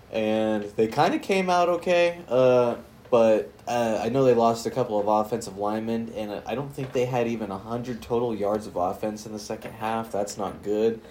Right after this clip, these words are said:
And, uh, I guess before I say anything else, I, I need to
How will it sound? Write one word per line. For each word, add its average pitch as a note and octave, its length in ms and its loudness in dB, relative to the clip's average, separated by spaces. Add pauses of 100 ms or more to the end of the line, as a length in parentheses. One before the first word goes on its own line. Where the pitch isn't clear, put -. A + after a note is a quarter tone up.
(460)
And, G#2+ 580 0 (460)
uh, G#2 140 2
I G2+ 100 2
guess C3 180 2
before C3 300 0
I - 20 2
say C3 200 -2
anything A#2 380 -6
else, G#2+ 420 0 (640)
I, A#2 400 4
I C3 160 4
need A2+ 280 0
to G2+ 320 -2